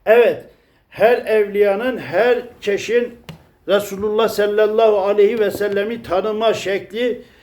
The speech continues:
selavat şekli farklı olabilir. Bazı evliyalara Resulullah sallallahu aleyhi ve sellem rüya aleminde "Şu dersi çek, senin için hayırlıdır."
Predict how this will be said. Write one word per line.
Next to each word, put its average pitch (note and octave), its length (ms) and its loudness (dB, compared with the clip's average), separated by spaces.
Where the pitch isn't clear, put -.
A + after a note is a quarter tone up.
selavat G#3+ 500 2
şekli G3+ 380 -6
farklı G3+ 380 -2
olabilir. G#3 600 0
Bazı G3 260 2
evliyalara G#3 680 2
Resulullah G3 400 -4
sallallahu G3+ 640 -2
aleyhi G3 320 2
ve G3 120 0
sellem G3+ 600 -4
rüya G3+ 240 4
aleminde G3 1040 0
"Şu - 320 -8
dersi G3+ 420 -4
çek, G#3 240 -2
senin G3+ 340 -4
için G#3 220 -8
hayırlıdır." G3+ 760 2